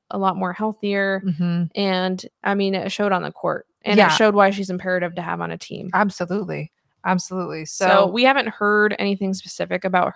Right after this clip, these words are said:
Speaker 1: her or any hints at potentially wanting to come to Seattle. You might have seen something that we haven't. So if you have, don't
Speaker 2: Totally let us
Speaker 1: hesitate
Speaker 2: know.
Speaker 1: to, like,
Speaker 2: Let us
Speaker 1: send
Speaker 2: know.
Speaker 1: us whatever information that was that you saw,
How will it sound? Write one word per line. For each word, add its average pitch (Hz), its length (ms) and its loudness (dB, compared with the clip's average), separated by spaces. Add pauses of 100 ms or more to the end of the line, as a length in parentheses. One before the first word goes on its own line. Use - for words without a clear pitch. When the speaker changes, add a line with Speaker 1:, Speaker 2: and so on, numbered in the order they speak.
Speaker 1:
her 185 420 2
or 180 220 2
any 180 180 -2
hints 185 460 -4
at 180 240 0
potentially 185 420 -8
wanting 180 240 -4
to 175 60 -12
come 180 160 -8
to 180 80 -6
Seattle. 185 500 2 (280)
You 202 120 0
might 208 160 4
have 190 80 -2
seen 202 220 0
something 196 240 -2
that 190 100 0
we 180 80 -2
haven't. 190 460 -2
So 185 100 -2
if 175 100 -6
you 180 140 -10
have, 226 400 -2 (540)
don't 196 100 4
Speaker 2:
Totally 294 200 8
let 226 120 8
us 220 60 4
Speaker 1:
hesitate 202 80 6
Speaker 2:
know. 196 400 6
Speaker 1:
to, - 40 -12
like, 180 300 0
Speaker 2:
Let 220 140 4
us 220 80 0
Speaker 1:
send 208 240 6
Speaker 2:
know. 180 100 0
Speaker 1:
us 196 320 2
whatever 190 380 0
information 190 600 -2
that 185 120 0
was 185 220 0
that - 80 -6
you 185 120 -8
saw, 190 380 4